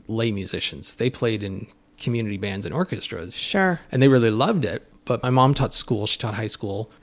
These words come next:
Speaker 1: And my stepdad was an engineer. And this just seems like you have smarts.
Speaker 2: Mm.
Speaker 1: You have an aptitude, so use it. But I also was a good musician and was really interested in going into that world of teaching and conducting.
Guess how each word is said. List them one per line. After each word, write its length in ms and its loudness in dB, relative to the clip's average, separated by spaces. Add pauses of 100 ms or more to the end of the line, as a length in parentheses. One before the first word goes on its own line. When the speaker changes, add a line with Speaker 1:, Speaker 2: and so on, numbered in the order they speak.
Speaker 1:
And 220 -4
my 60 -4
stepdad 380 -4
was 180 -4
an 80 -4
engineer. 560 -8 (280)
And 460 -2 (680)
this 280 2
just 180 2
seems 240 0
like 200 -4
you 260 2
have 600 0 (280)
smarts. 680 -2
Speaker 2:
Mm. 260 2 (260)
Speaker 1:
You 160 -4
have 180 2
an 80 -2
aptitude, 760 -4
so 180 -4
use 320 4
it. 160 -10 (420)
But 140 4
I 80 6
also 280 6
was 140 4
a 80 4
good 160 2
musician 680 -4
and 340 -8
was 240 -8 (240)
really 200 -2
interested 280 -6
in 80 -6
going 280 -4
into 100 -6
that 200 -6
world 440 -2
of 340 -10 (260)
teaching 520 -2
and 200 -12
conducting. 600 -10